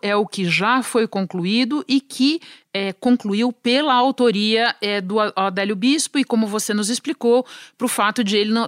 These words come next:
de ele ser inimputável. Então, isso tem uma série de conf-, consequências pra maneira que ele vai ou não sofrer.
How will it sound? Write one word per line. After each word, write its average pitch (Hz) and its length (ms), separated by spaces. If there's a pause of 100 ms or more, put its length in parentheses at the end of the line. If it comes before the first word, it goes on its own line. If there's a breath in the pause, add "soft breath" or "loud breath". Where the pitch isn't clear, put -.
de 190 120
ele 214 100
ser 220 140
inimputável. 214 840
Então, 202 260
isso 214 160
tem 214 120
uma 208 120
série 214 220
de 202 100
conf-, - 380
consequências 220 800 (260 loud breath)
pra 226 160
maneira 226 460
que 220 100
ele 202 120
vai 190 300
ou 220 120
não 202 180
sofrer. 175 500